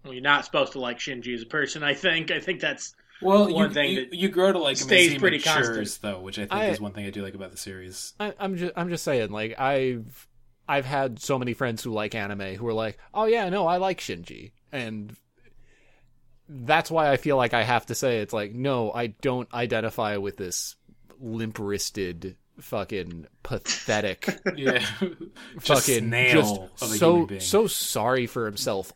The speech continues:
Speaker 3: all the time. He
Speaker 1: Is he
Speaker 3: fucking, he has to have everyone pick his ass up.
Speaker 2: Yeah.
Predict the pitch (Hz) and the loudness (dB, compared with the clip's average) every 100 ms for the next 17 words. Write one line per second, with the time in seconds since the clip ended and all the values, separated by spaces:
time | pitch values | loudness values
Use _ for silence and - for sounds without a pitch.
0 | - 127 117 110 113 113 107 143 135 175 | -2 0 0 -2 -2 -2 -2 -6 -6 -2
1 | 147 135 104 - _ - 185 180 170 113 | 0 0 -2 -10 _ -6 -4 -2 -4 -4
2 | - - 143 110 101 _ - 151 135 113 | -12 -8 0 0 0 _ -2 0 0 -2
3 | 98 92 135 117 107 98 85 - 85 - | -4 -4 -4 -2 -6 -6 -8 -8 -10 -12
4 | - - - _ _ _ _ _ - 110 | -16 -20 -20 _ _ _ _ _ -12 -10
5 | - | -10